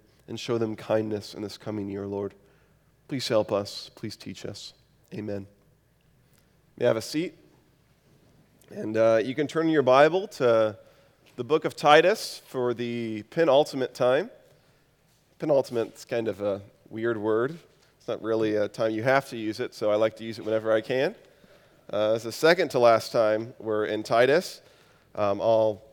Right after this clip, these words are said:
be preaching again next Sunday. Uh, so this morning we've got Titus chapter three, verses one to seven.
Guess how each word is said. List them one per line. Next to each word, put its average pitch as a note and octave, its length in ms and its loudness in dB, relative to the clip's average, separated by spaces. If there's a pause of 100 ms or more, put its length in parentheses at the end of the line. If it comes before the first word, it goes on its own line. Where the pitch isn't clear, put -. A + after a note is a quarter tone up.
be A#2+ 80 -8
preaching D3+ 420 -4
again B2+ 400 2
next D3 300 0
Sunday. E3 360 2 (1080)
Uh, C3+ 480 4
so - 160 -2
this F3 180 -4
morning D3+ 240 2
we've D3 160 -2
got C#3 220 4
Titus D3+ 480 4
chapter D3+ 480 0
three, B2+ 560 -4 (720)
verses C3 520 -2
one B2 520 2 (300)
to B2 100 -10
seven. A#2+ 440 2